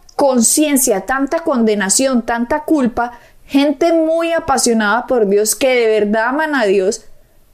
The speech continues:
pero no han entendido las Escrituras y están ma-, enseñando, mal enseñando al cuerpo de Cristo, no mostrándoles estas verdades. Pablo, cuando se dirigía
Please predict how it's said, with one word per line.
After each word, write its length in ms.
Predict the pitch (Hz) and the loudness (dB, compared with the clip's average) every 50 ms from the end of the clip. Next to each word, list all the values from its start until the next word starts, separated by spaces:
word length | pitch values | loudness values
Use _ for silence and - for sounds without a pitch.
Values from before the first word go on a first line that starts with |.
| - _ _ | -20 _ _
pero 260 | - 247 247 240 240 233 | 0 0 2 2 0 0
no 80 | 226 | 0
han 120 | 226 220 240 | -2 0 0
entendido 500 | 247 262 262 262 247 233 226 220 214 220 | 0 0 0 0 0 0 0 0 0 0
las 160 | 240 247 254 | 0 -2 -2
Escrituras 600 | 254 226 - 220 208 - - 277 254 254 233 247 | -2 0 -2 -2 -2 -2 -2 -2 -2 -2 -2 -2
y 20 | |
están 300 | 226 - - 202 208 220 | -4 -2 -2 -2 -2 0
ma-, 120 | 240 262 254 - | -2 -2 -2 -2
enseñando, 720 | 254 240 226 - 262 - 214 220 233 254 254 240 226 202 | -2 0 0 2 0 0 0 0 -2 0 0 0 0 2
mal 320 | 214 214 208 196 202 208 214 | 2 2 0 0 0 0 -2
enseñando 800 | 226 226 208 - - 254 233 226 226 247 277 294 349 381 359 320 | 0 0 0 0 2 0 0 0 2 0 2 0 0 0 0 -2
al 120 | 285 - | -2 -2
cuerpo 280 | - 247 233 226 - 262 | -2 -4 -4 -2 -2 -2
de 100 | 269 254 | -2 -2
Cristo, 340 | - 240 220 - - 262 | -2 -4 -2 -2 -2 -2
no 120 | 262 262 233 | 0 0 0
mostrándoles 640 | 226 240 247 - 277 262 254 254 262 262 247 220 214 | -2 -2 -2 -2 -2 -2 0 0 0 0 0 0 0
estas 300 | 202 196 - 226 240 254 | 0 0 0 -2 0 0
verdades. 720 | 240 220 208 208 208 220 240 254 214 180 175 - - - - - - - - - - | 0 0 0 0 0 0 0 0 0 -2 -2 -4 -6 -8 -14 -20 -20 -20 -20 -12 -4
Pablo, 380 | - 262 254 254 262 285 320 330 | -2 0 0 2 2 0 0 2
cuando 260 | 339 320 285 277 254 | 0 0 0 0 0
se 160 | 247 262 226 | 2 2 2
dirigía 720 | 220 220 220 220 208 202 185 220 254 277 262 226 202 214 | 2 2 2 0 0 -2 0 0 2 2 2 0 0 -2